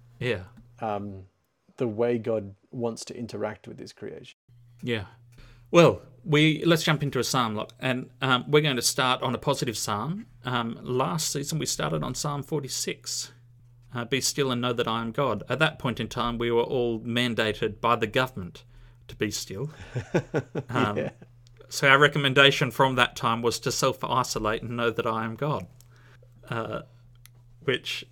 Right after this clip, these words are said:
Speaker 1: uh, would have been a delightful name for the podcast in retrospect. But anyway, Sabbath School from Home is perhaps more descriptive. Um, we're also gonna start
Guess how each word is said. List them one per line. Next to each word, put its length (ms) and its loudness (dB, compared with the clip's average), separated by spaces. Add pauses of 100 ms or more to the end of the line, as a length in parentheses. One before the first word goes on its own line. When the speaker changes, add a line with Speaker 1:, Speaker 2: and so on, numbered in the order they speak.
(600)
Speaker 1:
uh, 120 0
would 140 2
have 120 -6
been 480 0 (140)
a 140 -2
delightful 420 0
name 200 2
for 80 -16
the 100 -6
podcast 540 0
in 80 -8
retrospect. 600 -6
But 280 -2
anyway, 240 -2
Sabbath 280 4
School 180 0
from 180 -10
Home 180 -2
is 100 -10
perhaps 340 -12 (640)
more 120 -8
descriptive. 520 -12 (440)
Um, 280 4
we're 140 8
also 160 6
gonna 160 -2
start 440 2